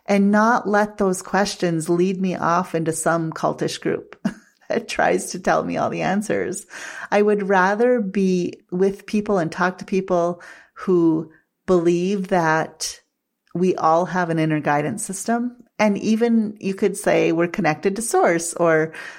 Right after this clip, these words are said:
you know, we have a piece of God within us, or, I mean, however you want to state it. I believe in God. I believe there's a God. I believe there's a higher power. Beyond that, I am, don't have any specifics.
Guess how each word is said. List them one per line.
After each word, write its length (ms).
you 140
know, 100
we 140
have 240
a 60
piece 260
of 100
God 260
within 300
us, 320
or, 540
I 60
mean, 200
however 420
you 140
want 180
to 200
state 360
it. 180
I 180
believe 320
in 100
God. 440
I 100
believe 300
there's 220
a 40
God. 280
I 80
believe 260
there's 180
a 40
higher 300
power. 480
Beyond 500
that, 400
I 120
am, 360
don't 360
have 240
any 180
specifics. 880